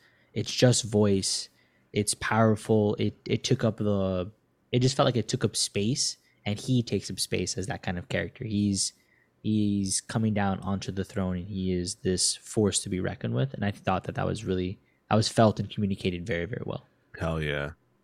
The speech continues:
Speaker 2: They, they did such a good job with his presentation across the board. You're totally right. The way that he calls everybody his child,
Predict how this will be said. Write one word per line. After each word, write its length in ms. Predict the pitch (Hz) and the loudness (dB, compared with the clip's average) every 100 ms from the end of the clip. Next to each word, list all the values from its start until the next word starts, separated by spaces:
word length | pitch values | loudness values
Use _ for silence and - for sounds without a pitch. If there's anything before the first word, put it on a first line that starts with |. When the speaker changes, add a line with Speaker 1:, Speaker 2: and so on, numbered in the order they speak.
| _ _ _ _ _ _ | _ _ _ _ _ _
Speaker 2:
They, 140 | 135 | 8
they 240 | 135 131 143 | 10 12 10
did 280 | - 165 156 | 12 8 8
such 280 | - 143 | 8 10
a 60 | 139 | 10
good 160 | 131 110 | 8 8
job 260 | 104 104 | 10 8
with 80 | 90 | 8
his 140 | 95 - | 2 2
presentation 680 | 101 90 90 - 82 - | 2 2 -2 -2 -2 -2
across 360 | 78 - 67 - | -6 -2 -2 -2
the 80 | 67 | -8
board. 280 | 71 67 71 | -6 -6 -6
You're 60 | |
totally 380 | - 90 80 73 | -2 0 0 -4
right. 260 | 71 73 69 - - - - | -4 -6 -6 -12 -18 -18 6
The 60 | 120 | 10
way 120 | 135 | 12
that 140 | 139 | 10
he 100 | 143 | 10
calls 300 | 135 135 123 | 8 8 10
everybody 360 | 123 120 117 113 | 8 8 8 8
his 160 | 101 - | 4 2
child, 720 | - 95 95 107 107 107 | 4 6 8 8 10 8